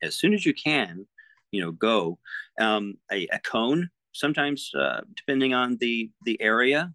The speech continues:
the, the noise ordinance will, they won't allow, um,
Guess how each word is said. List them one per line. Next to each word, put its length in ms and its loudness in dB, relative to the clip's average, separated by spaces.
the, 260 -4
the 220 -4
noise 380 4
ordinance 520 2
will, 320 -2
they 80 2
won't 220 -2
allow, 600 -2
um, 200 -14